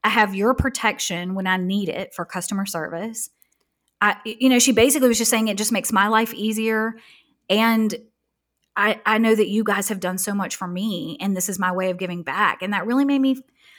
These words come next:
that made me feel really good. And I'm not saying that that's required, because it certainly isn't. But that was also my attitude before you made me your partner, Ron, back,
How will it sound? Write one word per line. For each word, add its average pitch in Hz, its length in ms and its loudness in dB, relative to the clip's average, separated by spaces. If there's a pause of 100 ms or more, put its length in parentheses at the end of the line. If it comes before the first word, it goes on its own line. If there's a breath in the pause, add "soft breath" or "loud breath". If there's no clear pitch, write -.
(140 soft breath)
that 262 120 4
made 311 100 6
me 277 100 4
feel 233 220 0
really 196 520 4
good. 190 440 0
And 214 120 2
I'm 240 80 4
not 240 180 4
saying 220 220 0
that 170 140 -4
that's 196 360 -2
required, 196 880 -2
because 196 240 -4
it - 100 -6
certainly 185 500 -4
isn't. 202 460 -6 (480 soft breath)
But 202 260 2
that 302 220 4
was 339 140 2
also 220 380 -2
my 190 380 -2
attitude 175 540 -2
before 185 320 -6
you 185 160 -6
made 175 260 -6
me 175 380 -8
your 214 140 -4
partner, 185 380 2
Ron, 185 340 -2
back, 180 280 0